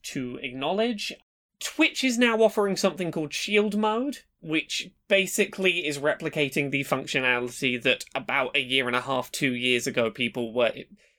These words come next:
having to create macros to implement themselves to protect themselves from hate raids. A little late to the party, but I'm glad that this officially exists. It is a single button that you just press and it works. You can set up in the back end what it does.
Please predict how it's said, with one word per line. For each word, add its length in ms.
having 320
to 440
create 400
macros 640
to 100
implement 440
themselves 480
to 80
protect 260
themselves 340
from 140
hate 240
raids. 420
A 80
little 260
late 200
to 60
the 60
party, 300
but 100
I'm 160
glad 360
that 120
this 280
officially 480
exists. 480
It 100
is 120
a 60
single 340
button 400
that 100
you 160
just 200
press 240
and 100
it 120
works. 380
You 60
can 160
set 180
up 100
in 60
the 60
back 240
end 140
what 180
it 160
does. 320